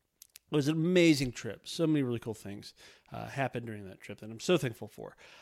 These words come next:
I know a lot of people that have honeymooned there. There's lots of stuff to do. And it would be great, actually. We can do a, a, an episode sometime on, on Disney World just for adults. We did one kind of in the earlier days of Travel Tips Tuesday, but maybe it's time to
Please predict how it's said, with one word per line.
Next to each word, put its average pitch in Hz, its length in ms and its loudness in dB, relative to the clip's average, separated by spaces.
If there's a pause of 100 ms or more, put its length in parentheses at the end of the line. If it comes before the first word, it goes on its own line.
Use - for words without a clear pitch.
I 160 60 -8
know 151 80 6
a - 20 6
lot 151 220 4
of 160 60 -4
people 151 200 2
that 135 140 2
have 135 80 -4
honeymooned 120 260 0
there. 107 160 -4
There's 120 240 -4
lots 156 380 0
of 135 60 -2
stuff - 240 0
to 135 100 2
do. 107 320 2 (360)
And 135 100 -4
it 147 40 4
would 180 100 4
be 135 100 2
great, 127 280 4
actually. 127 320 0
We 127 80 2
can 131 140 0
do 127 280 8
a, 113 400 4 (100)
a, 123 80 -2
an 135 200 2
episode 135 460 2
sometime 120 400 0
on, 113 240 0
on 117 180 -4
Disney 120 560 0
World 113 320 0
just 123 240 -10
for 110 280 -6
adults. 110 420 -6
We 113 60 -10
did 135 260 -2
one 123 340 0 (320)
kind 127 140 0
of 120 80 -2
in 117 100 -2
the 117 80 -6
earlier 127 320 4
days 113 240 4
of 101 80 -8
Travel 110 260 -2
Tips - 280 -12
Tuesday, 107 380 -2
but 104 260 -6
maybe 107 180 -6
it's 113 140 -12
time 160 280 0
to 156 220 2